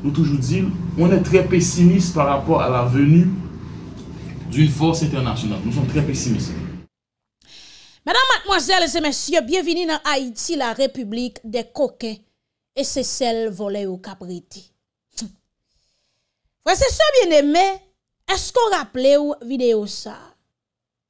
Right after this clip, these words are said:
Speaker 2: Et chaque fois me tombe sous un reportage comme ça, m'a demandé peuple haïtien, hein. Journée jodi, hein, qui côté ensemble de mobilisation ça y passé,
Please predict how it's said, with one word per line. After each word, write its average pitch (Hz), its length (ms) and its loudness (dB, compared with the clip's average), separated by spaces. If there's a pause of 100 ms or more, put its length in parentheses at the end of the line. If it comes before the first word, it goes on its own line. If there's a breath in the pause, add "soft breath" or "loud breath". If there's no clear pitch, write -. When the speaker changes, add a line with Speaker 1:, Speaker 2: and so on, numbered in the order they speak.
(240 loud breath)
Speaker 2:
Et 440 40 0
chaque - 480 -4
fois 294 360 0
me 262 220 -4
tombe 220 400 -2 (1300)
sous - 280 -4 (100)
un 269 160 -2
reportage 240 880 -4
comme 208 180 -14
ça, 240 200 -8
m'a 233 180 -10
demandé 226 280 -6
peuple 208 240 -12
haïtien, 196 760 -14 (960)
hein. 247 80 -8
Journée 285 300 -2
jodi, 202 500 -6
hein, 233 140 -12 (1080)
qui 403 180 -4
côté 285 680 -4
ensemble 240 500 -8
de 214 120 -2
mobilisation 233 920 -6
ça 202 220 -12
y 185 120 -10
passé, 185 520 -12